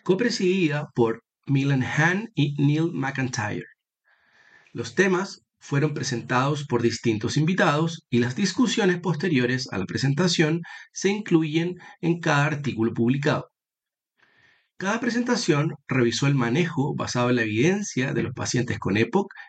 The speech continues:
y las discusiones se enfocaron en la aplicabilidad y práctica clínica. Curtis inauguró la conferencia con una revisión de la etiología, fisiopatología y definición de la epoc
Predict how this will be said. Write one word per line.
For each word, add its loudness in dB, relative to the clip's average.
y -6
las -2
discusiones 0
se -4
enfocaron 0
en 2
la 0
aplicabilidad 0
y -2
práctica 0
clínica. -4
Curtis -2
inauguró 2
la -2
conferencia 0
con 0
una 0
revisión 2
de 2
la -2
etiología, 0
fisiopatología 0
y 4
definición 0
de 0
la 2
epoc -2